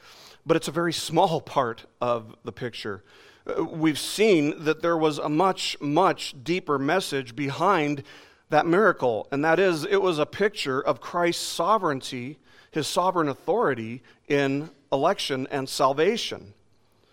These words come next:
So the miracle was given for the purpose not of just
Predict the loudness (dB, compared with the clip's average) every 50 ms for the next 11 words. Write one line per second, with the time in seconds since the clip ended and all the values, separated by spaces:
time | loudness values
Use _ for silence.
0 | _ _ _ -4 0 2 4 4 6 6 6 6 4 4 2 0 2 0 -2 -4
1 | -4 -2 0 0 2 2 2 2 0 0 -4 -4 -6 -4 -4 -4 0 2 2 2
2 | 4 2 -2 -2 -2 -4 -8 -8 -8 -10 -12 -16 _ _ _ _ _ _ _ _
3 | _ _ _ _ _ _ _ _ 0 2 4 4 4 4 2 -2 -4 -4 -4 -4
4 | -4 -6